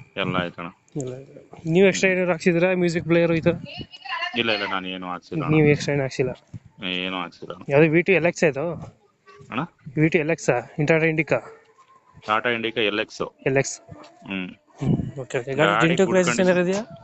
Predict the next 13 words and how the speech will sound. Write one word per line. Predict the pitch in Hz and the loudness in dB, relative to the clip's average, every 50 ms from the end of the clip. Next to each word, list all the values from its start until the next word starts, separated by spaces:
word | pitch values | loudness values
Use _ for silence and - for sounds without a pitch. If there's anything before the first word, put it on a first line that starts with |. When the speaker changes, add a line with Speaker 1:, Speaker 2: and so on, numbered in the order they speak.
| - _ _ _ - _ - | -20 _ _ _ -20 _ -6
Speaker 1:
ಅಣ್ಣ? | 113 117 139 190 - _ _ _ - 165 151 | -4 -2 -2 -2 -4 _ _ _ -4 0 2
Speaker 2:
ಗಾಡಿ | 143 170 175 | 2 2 2
ಡೆಂಟು | 151 160 165 160 180 | 2 2 2 2 0
ಕ್ರ್ಯಾಚಸ್ | - 170 170 156 165 160 - 170 | 0 0 0 0 0 -2 -2 0
ಏನಾರು | 165 165 151 156 | 0 0 0 0
ಇದೆಯಾ | 156 151 147 139 | 0 0 0 -2
ಅಂತ? | 139 - - - - _ _ _ _ - - _ _ _ - | -4 -6 -10 -18 -20 _ _ _ _ -20 -20 _ _ _ -4
Speaker 1:
ಅಣ್ಣ, | 110 104 | -4 -2
ಡೆಂಟು | 98 104 107 117 120 139 135 | 0 0 0 0 2 0 0
ಸ್ಕ್ರಾಚಸ್ | 123 - - 127 120 117 117 110 107 | 0 0 0 -2 -2 -2 -2 -6 -4
ಯಾವ್ದು | 113 104 104 101 104 | -2 -2 0 0 -2
ಇಲ್ಲ | 101 98 98 | -2 -2 -2
ಅಣ್ಣ. | 95 92 | -2 -2